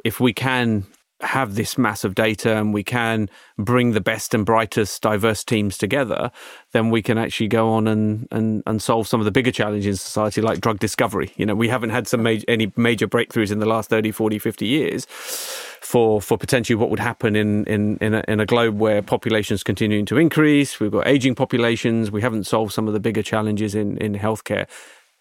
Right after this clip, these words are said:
Here's a great opportunity for us to actually bring society together to do something and, and solve some of those challenges. And, and to do that,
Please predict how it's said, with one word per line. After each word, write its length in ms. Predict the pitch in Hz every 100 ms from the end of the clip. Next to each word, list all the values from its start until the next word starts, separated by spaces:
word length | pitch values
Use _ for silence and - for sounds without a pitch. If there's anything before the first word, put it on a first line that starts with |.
| _
Here's 280 | 143 143 120
a 40 |
great 240 | 113 110
opportunity 560 | - 104 - 120 107 98
for 200 | 92 98
us 120 | 98
to 100 | -
actually 340 | 107 - 107 101 - _
bring 160 | - 113
society 480 | - 101 107 101 101
together 360 | 104 107 98
to 100 | 98
do 160 | 101 107
something 380 | 104 98 101 98
and, 200 | 95 -
and 120 | 101
solve 240 | 110 104
some 120 | - 101
of 60 |
those 120 | 95
challenges. 460 | - 117 113 98 104
And, 140 | 113 -
and 160 | 123
to 120 | 113
do 260 | 101 165 226
that, 320 | 113 76 -